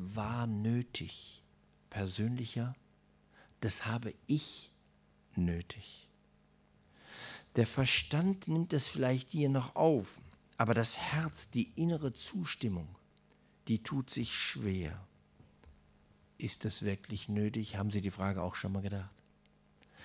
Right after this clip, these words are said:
Ist das mit diesem Gekreuzigten wirklich nötig? Alle Kirchen haben ein Kreuz.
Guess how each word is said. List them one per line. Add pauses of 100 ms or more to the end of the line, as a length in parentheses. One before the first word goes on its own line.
(120)
Ist
das
mit
diesem
Gekreuzigten
wirklich
nötig? (1800)
Alle
Kirchen
haben
ein
Kreuz.